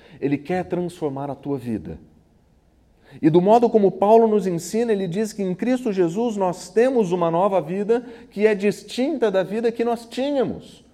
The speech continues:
Não importa em que momento você chegou a Cristo Jesus, não importa em que momento o Evangelho entrou na sua vida,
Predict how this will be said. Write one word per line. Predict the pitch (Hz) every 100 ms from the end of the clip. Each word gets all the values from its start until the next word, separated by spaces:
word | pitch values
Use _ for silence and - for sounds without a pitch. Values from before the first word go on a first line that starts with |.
| _ _ _ _ -
Não | 196 240
importa | 220 - 226 262 254
em | 214
que | 185 240
momento | 233 196 202 254 240 226
você | 175 165 175
chegou | 170 147 175 202
a |
Cristo | 185 165 165
Jesus, | 151 143 170 180
não | 196
importa | 185 190 220 254 214
em |
que | 185
momento | 196 180 196 240
o | 196
Evangelho | 175 165 165 190
entrou | 180 156 - 175 233
na | 208
sua | - 147
vida, | 143 156 190